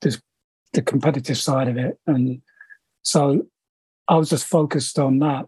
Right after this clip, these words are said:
keeping myself in the team, winning trophies, pleasing the fans. That's it. And so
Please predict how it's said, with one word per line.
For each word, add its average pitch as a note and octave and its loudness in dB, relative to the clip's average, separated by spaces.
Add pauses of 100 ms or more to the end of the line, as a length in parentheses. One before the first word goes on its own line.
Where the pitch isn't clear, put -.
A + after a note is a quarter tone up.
(160)
keeping D3+ 2
myself C#3 -2
in B2+ 0
the C3 -2
team, D3 2
winning C#3 0
trophies, C#3+ -2 (800)
pleasing C#3+ 2
the C3+ 0
fans. D3 0 (800)
That's - 0
it. C#3 -2 (640)
And C#3+ 2
so D#3 2